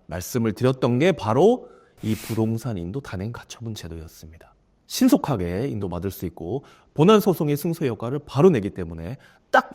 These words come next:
이 케이스에 맞는 바로 그런 제도였죠. 그래서 결국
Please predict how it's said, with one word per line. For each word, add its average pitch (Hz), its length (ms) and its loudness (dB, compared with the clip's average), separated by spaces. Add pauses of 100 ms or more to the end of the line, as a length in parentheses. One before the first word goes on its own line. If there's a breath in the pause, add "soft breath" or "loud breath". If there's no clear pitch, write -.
이 143 60 -4
케이스에 120 760 -6 (380)
맞는 90 420 -6 (180)
바로 92 200 -8
그런 107 260 -6 (180)
제도였죠. 82 540 -10 (180 soft breath)
그래서 175 280 2
결국 135 520 2